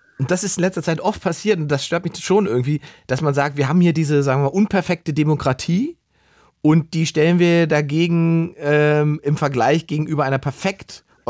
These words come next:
organisierten, äh, einem perfekt organisierten Terrorstaat, ja, oder Terrorregime. So, und dann kann man nicht sagen, die machen, ja, guck mal,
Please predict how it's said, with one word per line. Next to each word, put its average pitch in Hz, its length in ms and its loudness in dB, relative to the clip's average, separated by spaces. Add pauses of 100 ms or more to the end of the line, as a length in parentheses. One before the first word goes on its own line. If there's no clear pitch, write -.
(260)
organisierten, 139 880 0
äh, - 260 -12
einem 120 260 0
perfekt 156 320 -4
organisierten 135 420 0
Terrorstaat, 95 840 -2
ja, 131 160 -4
oder 131 140 -4
Terrorregime. 85 720 -2 (540)
So, 117 220 2
und 127 160 -2
dann 135 120 0
kann 160 140 -2
man 190 100 2
nicht 180 100 2
sagen, 151 400 -2
die 160 100 -4
machen, 165 280 -2
ja, 147 100 -2
guck 180 120 -6
mal, 180 160 -2